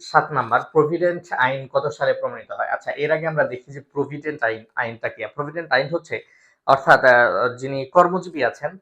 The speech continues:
তার ভবিষ্যতের কথা চিন্তা করে, আহ, অর্থাৎ চাকরির পরে যখন তিনি, আহ, অবসরে চলে যাবেন, সেই সময় তিনি, আহ, তার বিভিন্ন প্রয়োজনে ব্যবহার করতে পারেন যেন, এই জন্য কিছু অর্থ তার চাকরিকালীন সময়ে জমা রাখা হয়,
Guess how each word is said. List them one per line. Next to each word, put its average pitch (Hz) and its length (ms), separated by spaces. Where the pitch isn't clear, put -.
তার 175 380
ভবিষ্যতের 175 560
কথা 165 220
চিন্তা 147 260
করে, 123 280
আহ, 117 280
অর্থাৎ 135 280
চাকরির - 500
পরে 117 320
যখন 131 260
তিনি, 127 400
আহ, 117 280
অবসরে 151 380
চলে 110 200
যাবেন, 120 180
সেই 202 260
সময় 190 280
তিনি, 175 340
আহ, 123 260
তার 135 420
বিভিন্ন 143 360
প্রয়োজনে 151 460
ব্যবহার 127 340
করতে 135 240
পারেন 113 300
যেন, 110 140
এই 135 140
জন্য 143 260
কিছু 123 260
অর্থ 127 440
তার 120 100
চাকরিকালীন 165 440
সময়ে 143 300
জমা 117 180
রাখা 107 220
হয়, 117 160